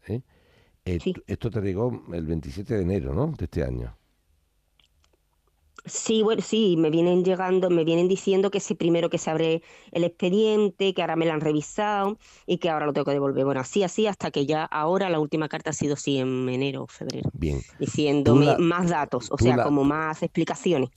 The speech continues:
Speaker 1: tú la de, tú la del mes de enero, del veintisiete de enero, la que te acuerda que tiene usted que, que devolver la cantidad reclamada. ¿Tú esto
Speaker 2: Sí.
Speaker 1: lo has recurrido?
Speaker 2: He pedido un abogado de oficio, pero se me ha pasado el plazo, ¿no? Bueno, dice,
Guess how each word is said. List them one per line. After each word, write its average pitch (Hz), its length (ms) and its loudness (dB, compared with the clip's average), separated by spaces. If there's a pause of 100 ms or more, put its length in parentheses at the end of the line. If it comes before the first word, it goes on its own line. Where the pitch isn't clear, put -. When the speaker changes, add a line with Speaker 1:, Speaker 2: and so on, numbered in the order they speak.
(140)
Speaker 1:
tú 123 160 0
la 131 120 2
de, 95 380 -2
tú 113 140 -4
la 113 160 -2
del 92 240 -2
mes 80 280 -2
de 87 120 -2
enero, 78 500 -2
del 76 240 -6
veintisiete 73 380 -4
de 78 60 0
enero, 76 220 -2
la 69 120 -6
que 71 100 -8
te 65 200 -6
acuerda 98 480 -2
que 85 100 -8
tiene 85 180 -6
usted 78 220 -6
que, 76 480 -6 (180)
que 67 220 -8
devolver 65 420 -6
la 71 120 -8
cantidad 64 420 -6
reclamada. 60 560 -10 (600)
¿Tú 120 280 -4
esto 120 240 -8
Speaker 2:
Sí. 190 220 0
Speaker 1:
lo 87 220 0
has - 200 -8
recurrido? 82 760 -8 (2000)
Speaker 2:
He 196 100 0
pedido 202 300 2
un 208 60 2
abogado 190 400 2
de 175 80 4
oficio, 180 440 -2
pero 147 520 2
se - 180 -4
me 160 80 2
ha - 40 -4
pasado 180 280 -4
el 175 80 0
plazo, 196 380 -2
¿no? 147 200 2
Bueno, 175 280 0
dice, 240 520 0